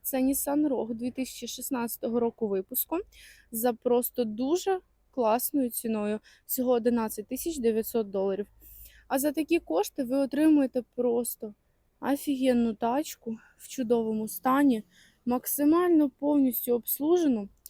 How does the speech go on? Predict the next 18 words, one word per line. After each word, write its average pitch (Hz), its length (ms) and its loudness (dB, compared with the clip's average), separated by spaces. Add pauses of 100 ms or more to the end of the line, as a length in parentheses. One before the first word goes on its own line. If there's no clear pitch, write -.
(440)
Погляньте, 277 540 4
як 247 300 2 (440)
вона 247 360 2
класно 240 560 0
виглядає, 254 720 0 (640)
яка 247 340 0
прикольна 240 600 0
ледоптика, 262 800 -2 (920)
диски. 240 680 -2 (2250)
Ну, 294 120 4
авто, 311 340 2 (240)
правда, 262 400 4
виглядає 220 560 -2
дуже 220 380 -2
ефектно. 202 520 -8 (640)
Тут 262 200 -4
у 254 40 0
нас 233 320 -4